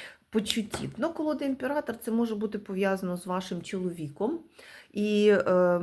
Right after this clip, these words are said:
щось він вас більш не радує. І от, от ви вирішили. Тому, напевно, я і скажу зараз про практикум, який я планую, м, зробити. Він буде для вас цікавим. Чому? У вас буде шанс, е, <laughs> отримати такий собі катарсис.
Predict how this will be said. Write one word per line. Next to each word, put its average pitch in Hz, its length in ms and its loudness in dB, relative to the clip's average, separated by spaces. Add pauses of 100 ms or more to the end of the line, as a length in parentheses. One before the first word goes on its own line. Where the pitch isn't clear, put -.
(120)
щось 240 280 -6
він 202 140 2
вас 185 180 2
більш 190 280 -6
не 180 160 2
радує. 131 420 0 (220)
І 170 80 -2
от, 175 140 0
от 190 140 -2
ви 214 100 4
вирішили. 190 580 0 (420)
Тому, 285 220 4
напевно, 277 380 6
я 240 260 6
і 214 220 -2
скажу 208 440 -2
зараз 196 340 2
про 190 220 -6
практикум, 208 580 -4
який 170 240 -6
я 160 60 0
планую, 156 680 -2 (140)
м, 170 220 -6
зробити. 175 540 -2
Він 247 180 2
буде 269 160 0
для 208 140 0
вас 220 260 0
цікавим. 214 540 -2
Чому? 196 460 2 (340)
У 185 80 -8
вас 208 200 6
буде 202 300 0
шанс, 247 580 -2
е, 180 260 6
<laughs> 185 40 6
отримати 202 520 4
такий 185 280 -2
собі 175 280 -4
катарсис. - 680 -2